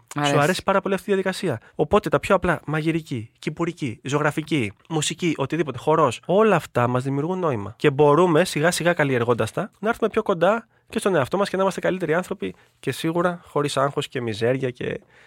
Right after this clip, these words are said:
Speaker 2: Ναι, ναι.
Speaker 1: μελαγχολία
Speaker 2: Δεν τα θέλουμε
Speaker 1: από
Speaker 2: αυτά.
Speaker 1: την καθημερινότητα.
Speaker 2: Στο προφίλ Success Calling που έχεις, έγραφες, ε, «Εσωτερική γαλήνη τη φτιάχνουν οι επιλογές μου». Μου άρεσε πάρα πολύ, το
Speaker 1: Μμμ.
Speaker 2: έκανα repost, όπως είδες.
Speaker 1: Μμμ.
Speaker 2: Καλά, έχω κάνει repost συνέχεια. Παιδιά, ό,τι ανεβάσει, το, το κάνω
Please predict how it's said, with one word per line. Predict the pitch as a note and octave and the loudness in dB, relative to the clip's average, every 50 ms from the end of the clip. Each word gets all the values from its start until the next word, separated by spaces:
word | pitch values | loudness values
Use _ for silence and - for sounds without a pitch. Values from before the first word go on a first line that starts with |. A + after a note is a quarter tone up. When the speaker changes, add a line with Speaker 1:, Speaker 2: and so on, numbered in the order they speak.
| _ _ _ _ _ _ _ _ | _ _ _ _ _ _ _ _
Speaker 2:
Ναι, | - C3 C#3 | -2 2 4
ναι. | C#3 | 4
Speaker 1:
μελαγχολία | C3+ C3+ C3+ B2 B2 C#3 C3 B2 B2+ C3 C3+ C#3 E3 A3 B3+ - | 6 4 2 2 0 0 2 2 4 4 4 4 2 0 -2 -8
Speaker 2:
Δεν | - B2+ C3 | -6 -6 -6
τα | - - | -6 -6
θέλουμε | A#2 - - - - | -12 -14 -14 -8 -2
Speaker 1:
από | - | -2
Speaker 2:
αυτά. | C#3+ - C#3+ | 0 0 0
Speaker 1:
την | C3+ C3+ | 2 2
καθημερινότητα. | C#3 C3+ - C3+ B2+ B2+ A#2+ A#2 G#2+ G#2 - _ - A#2 A2 - _ - - - | 0 0 2 2 2 2 2 2 -2 -2 -4 _ -14 -16 -16 -16 _ -20 -14 -12
Speaker 2:
Στο | - - E3 | -4 -2 -2
προφίλ | D#3 - D3 C3+ - - - G3 G3+ G#3 G3 D#3 C3 - - - - | -2 0 -2 -4 -4 -4 -2 -2 0 0 0 0 -2 -2 -6 -8 -4
Success | - C3 - - - C#3+ C3+ - - | -4 -4 -4 -2 -2 -2 -2 -2 -2
Calling | - A#2 A2 G#2+ A2+ A2+ A#2 A2+ | 0 0 0 0 -2 -6 -8 -6
που | - B2 | -6 -6
έχεις, | G#2+ G2+ A#2+ A2+ - - A#2+ C3 C#3 - | -6 -6 -6 -10 -12 -10 -10 -10 -10 -12
έγραφες, | _ - D#3 D#3+ E3 E3+ F#3+ G3+ G3 - G#3+ G#3+ G3+ - - - | _ 0 2 2 2 2 0 -4 -4 -4 -6 -6 -6 -6 -6 -4
ε, | F3 E3 D#3+ D3+ D3 D3 C#3+ C#3 D3 - | -2 -2 0 -2 -2 -2 -4 -6 -6 -8
«Εσωτερική | _ - D3+ - - D3 - D3 D3 - - G#3+ | _ -4 -4 -2 -2 -2 -2 -4 -4 -2 -4 -4
γαλήνη | G#3 F#3 F3+ D#3 C#3+ C#3 C#3 C3+ C3+ C3+ C#3+ D#3 F#3 A3+ B3+ - _ | -2 0 0 0 2 2 0 0 0 -2 -2 -2 -4 -6 -8 -12 _
τη | - F3 | -8 -8
φτιάχνουν | - - - G3 F#3+ G3 - - B3+ C4 C4 - - _ _ | -8 -4 0 2 2 2 0 -2 -4 -4 -4 -6 -12 _ _
οι | - G3+ G3 | -2 0 0
επιλογές | F3+ - - F3+ E3+ E3 D#3+ D3 F3 E3+ D3 A#2 | 0 0 0 0 0 0 0 0 0 0 -2 -2
μου». | G#2+ G#2 G#2 G#2+ - | -4 -10 -12 -12 -12
Μου | A#2 A#2+ | -10 -10
άρεσε | A2+ A2+ - - B2 - | -8 -8 -8 -10 -10 -6
πάρα | _ B2 B2 - - A#2 | _ -6 -6 -6 -8 -12
πολύ, | - - A2+ A#2 | -10 -8 -8 -6
το | A#2+ A2+ | -4 -4
Speaker 1:
Μμμ. | A#2+ | -4
Speaker 2:
έκανα | A2+ A2+ A#2+ B2 A#2+ B2 | -2 -2 0 0 2 0
repost, | B2+ A2+ - C3 A2+ G#2+ - - | 0 0 2 0 0 0 -4 -8
όπως | A2+ - - A2+ - | -8 -8 -6 -4 -2
είδες. | - C#3+ D#3 - B2 A2+ | -2 -2 -2 -2 -4 -2
Speaker 1:
Μμμ. | B2+ C3 C#3+ - - - - - - _ | -4 -4 -4 -6 -8 -8 -10 -12 -8 _
Speaker 2:
Καλά, | - F3 D#3+ D#3 | 2 4 4 4
έχω | D3 F3 | 2 2
κάνει | - A3 G#3+ A3+ A#3 A#3+ A#3+ | 2 2 4 6 4 4 4
repost | - - F3+ | 4 2 2
συνέχεια. | - - - A#3 F#3+ D#3 C#3 - C3 | 2 2 2 4 6 4 4 4 2
Παιδιά, | C#3+ D#3+ E3+ G#3 G#3+ | 0 2 4 6 4
ό,τι | A3 A3 A#3 G#3 | 6 6 4 4
ανεβάσει, | F3 F3 E3 F3+ A3 C4+ - | 4 4 4 4 2 2 4
το, | - B3+ A3+ G#3 | 2 2 2 4
το | G#3 A3+ | 2 4
κάνω | - A#3 A3 A3 | 4 4 4 4